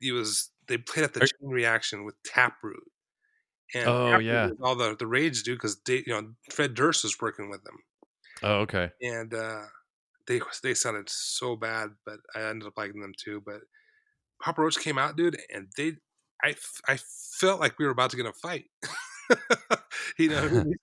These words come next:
Speaker 1: guys are just, they came out, like, j-, aggressive like no band has ever come out, dude, you know what I mean? And, like,
Speaker 2: Wow.
Speaker 1: yeah, it, it reminded me of, like, um, you know, like, the punk rock scene back when I was a kid, dude, like, I was friends with
Speaker 2: Yeah.
Speaker 1: the guitar player to,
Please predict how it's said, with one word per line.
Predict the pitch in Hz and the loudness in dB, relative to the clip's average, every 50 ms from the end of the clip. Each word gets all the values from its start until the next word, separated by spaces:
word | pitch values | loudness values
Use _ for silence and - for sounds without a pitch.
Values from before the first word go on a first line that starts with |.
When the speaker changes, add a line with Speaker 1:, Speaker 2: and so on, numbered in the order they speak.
| - | 0
Speaker 1:
guys | 170 165 135 147 | 2 2 4 2
are | 151 | 2
just, | 135 139 147 - - - - - - - - | 2 4 6 6 6 6 2 0 -2 -4 -4
they | 147 151 | -4 -4
came | 151 147 - - 180 170 | -4 -4 -6 -4 0 2
out, | 160 165 165 151 | 2 2 2 2
like, | 127 113 98 - - _ _ _ _ _ _ _ _ _ _ _ _ _ _ _ _ _ _ _ _ _ _ - 127 | 0 -2 -2 -4 -8 _ _ _ _ _ _ _ _ _ _ _ _ _ _ _ _ _ _ _ _ _ _ -14 -10
j-, | 120 117 - - | -10 -8 -4 -4
aggressive | 151 131 117 - 135 151 151 151 - - 143 120 113 | -4 -4 -4 -2 0 2 4 4 4 4 2 2 2
like | 117 113 - - - - | 0 0 0 -4 -12 -16
no | - 143 151 170 185 180 | -10 -6 -2 0 0 0
band | 160 147 151 147 139 | 2 2 2 2 2
has | 131 113 113 | 2 2 2
ever | 131 123 123 113 | 2 0 0 -2
come | - - 117 | -4 -4 -4
out, | 110 110 - - - | -4 -4 -6 -8 -12
dude, | 107 101 101 - | -14 -14 -12 -12
you | 113 113 | -12 -8
know | 113 120 | -6 -6
what | 127 123 | -6 -6
I | 123 | -6
mean? | 127 127 | -6 -6
And, | 123 120 117 117 | -6 -6 -6 -6
like, | 113 113 80 80 | -6 -4 -2 -2
Speaker 2:
Wow. | 82 82 80 82 80 78 76 76 73 - _ _ _ _ _ - | 0 0 0 0 0 0 -2 -2 -6 -8 _ _ _ _ _ -6
Speaker 1:
yeah, | - 165 143 127 | -4 -2 -2 -2
it, | - - 131 151 | -2 -2 -2 -2
it | 170 143 156 151 156 143 | -2 -2 -2 0 0 0
reminded | 135 131 127 143 190 202 | 4 4 4 4 4 2
me | 175 151 131 | 2 2 0
of, | 123 113 - | 0 0 0
like, | 123 120 113 - - - - _ _ _ _ _ - | -2 -2 -2 -4 -10 -20 -20 _ _ _ _ _ -8
um, | 135 131 120 120 117 117 120 123 - _ | -6 -6 -6 -6 -8 -12 -14 -18 -16 _
you | - 139 | -10 -10
know, | 120 110 - - - - | -10 -10 -12 -16 -16 -16
like, | 120 110 _ | -16 -14 _
the | - - | -16 -14
punk | - - 151 151 - - | -4 0 0 0 2 0
rock | 156 165 160 - | 0 0 0 -2
scene | - - 135 120 110 | -2 -2 -2 -2 0
back | 123 120 107 - - - - | 0 0 0 -2 -4 -10 -10
when | - 117 | -6 -6
I | 113 | -4
was | 101 107 | -4 -6
a | 107 - | -8 -10
kid, | - - 175 185 180 139 110 | -8 -4 -4 -4 -4 -4 -4
dude, | 117 117 127 127 | -4 -4 -2 -2
like, | 127 117 110 - - - _ _ _ - - - - - - - | -4 -6 -8 -8 -14 -20 _ _ _ -20 -20 -20 -20 -20 -8 -4
I | 135 139 | -2 0
was | 143 127 - | 2 2 2
friends | - - 160 160 - 160 | 2 2 2 2 2 0
with | 147 - | -2 -4
Speaker 2:
Yeah. | - | -6
Speaker 1:
the | 110 110 117 | -8 -8 -4
guitar | 110 127 131 127 | 0 0 0 0
player | - 139 135 127 123 | 0 0 0 2 2
to, | 123 110 104 101 95 95 | 0 0 -2 -2 -6 -10